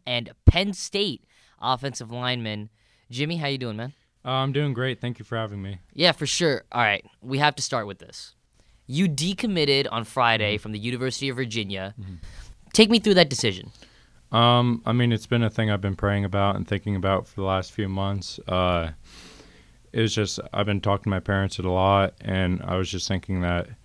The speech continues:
Speaker 2: Penn State would be a better, uh, choice for me for my future and what my goals are, and, uh, I just think God was leading me towards Penn State than U V A.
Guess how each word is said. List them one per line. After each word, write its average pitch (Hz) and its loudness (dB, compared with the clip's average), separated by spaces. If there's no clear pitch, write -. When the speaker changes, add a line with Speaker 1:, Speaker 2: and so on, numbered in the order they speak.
Speaker 2:
Penn 107 2
State 101 2
would 92 -2
be 98 0
a 92 0
better, 90 0
uh, 92 2
choice 95 -2
for - -6
me 92 0
for - -8
my 90 2
future 92 0
and 101 0
what 98 4
my 90 2
goals 95 0
are, 92 2
and, 82 -2
uh, 82 0
I 95 -4
just 90 -6
think 90 -4
God 85 0
was 85 -6
leading 82 -4
me 80 -4
towards 80 -8
Penn 80 -6
State 80 -8
than 82 -6
U 82 -4
V 82 -10
A. 78 -6